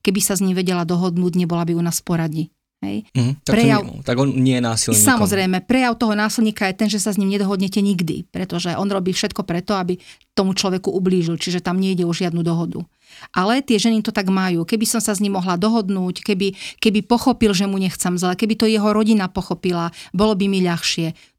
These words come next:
Speaker 1: To, čo s nimi urobí násilie za celé tie roky, to je zmena ich psychiky. Preto sa oni zmenene pozerajú na svet, zmenene vnímajú tú realitu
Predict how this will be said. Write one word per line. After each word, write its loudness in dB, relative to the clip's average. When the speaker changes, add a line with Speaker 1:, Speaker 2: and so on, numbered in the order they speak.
Speaker 1:
To, 4
čo -2
s 2
nimi 2
urobí 0
násilie 0
za -2
celé -2
tie -2
roky, -2
to -2
je 2
zmena 0
ich -6
psychiky. -4
Preto 0
sa 0
oni 0
zmenene 4
pozerajú -2
na -2
svet, -2
zmenene 2
vnímajú 2
tú -4
realitu 0